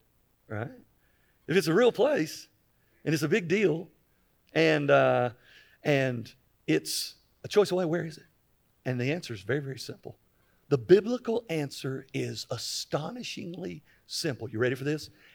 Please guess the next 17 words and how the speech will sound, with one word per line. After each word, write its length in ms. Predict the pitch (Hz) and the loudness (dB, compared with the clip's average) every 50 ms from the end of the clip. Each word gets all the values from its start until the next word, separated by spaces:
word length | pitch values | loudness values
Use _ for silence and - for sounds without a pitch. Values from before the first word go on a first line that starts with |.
| - - | -14 -4
Heaven 640 | - 135 165 190 208 208 247 254 277 277 262 254 - _ _ _ _ _ _ _ _ _ _ _ - | 2 6 6 6 6 6 4 4 4 2 0 -4 -8 _ _ _ _ _ _ _ _ _ _ _ -10
is 200 | 135 127 110 127 | -8 -4 2 4
up. 320 | 127 110 - - - - - _ _ _ _ _ _ _ _ _ _ _ _ _ - | 4 4 4 2 -2 -14 -20 _ _ _ _ _ _ _ _ _ _ _ _ _ -8
That, 160 | 123 131 127 | -8 -2 2
that's 160 | 147 143 - | 2 2 2
what 100 | 131 113 | 2 0
the 60 | - 131 | 2 2
Bible 220 | 120 107 101 98 | 2 2 2 -2
says. 260 | - 120 104 - - _ - - _ _ _ - | -4 -4 -6 -6 -8 _ -20 -20 _ _ _ 4
From 120 | 190 160 | 4 4
start 320 | - - 185 180 185 - | 6 6 6 6 6 6
to 60 | - 131 | 2 -6
finish, 400 | - - 165 127 107 98 - - - | -4 -2 -2 -2 -2 -4 -6 -10 -8
heaven 480 | - - 160 170 165 180 214 240 240 - - - - - | -4 -2 0 0 2 2 0 0 -2 -6 -12 -16 -4 0
is 180 | 156 160 - - | 0 0 0 2
always 760 | - 143 151 156 160 160 160 160 165 170 175 - - - - _ _ _ _ _ _ _ - | 4 8 8 10 10 10 8 8 6 6 0 -2 -8 -12 -14 _ _ _ _ _ _ _ 4
up. 320 | 123 104 - - - | 4 4 4 0 -12